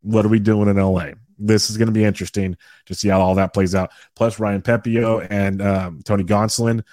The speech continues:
should be back in the beginning of May. So is it a short-term fix? Do they go longer?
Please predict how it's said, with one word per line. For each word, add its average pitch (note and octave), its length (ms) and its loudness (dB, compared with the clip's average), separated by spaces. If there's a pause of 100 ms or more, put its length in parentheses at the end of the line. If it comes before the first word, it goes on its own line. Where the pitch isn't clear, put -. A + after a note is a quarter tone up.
(240)
should - 340 -2
be A2 80 -2
back G#2+ 280 0
in G#2+ 60 -4
the G2+ 60 -2
beginning G#2 260 2
of G2+ 60 -2
May. G2+ 360 0 (260)
So G#2 320 0
is F#2+ 100 2
it F#2+ 60 -2
a F2+ 60 -6
short-term G#2 560 -4
fix? A#2 440 -2 (420)
Do G2+ 80 -2
they F#2 140 0
go F#2+ 140 -4
longer? G#2 600 2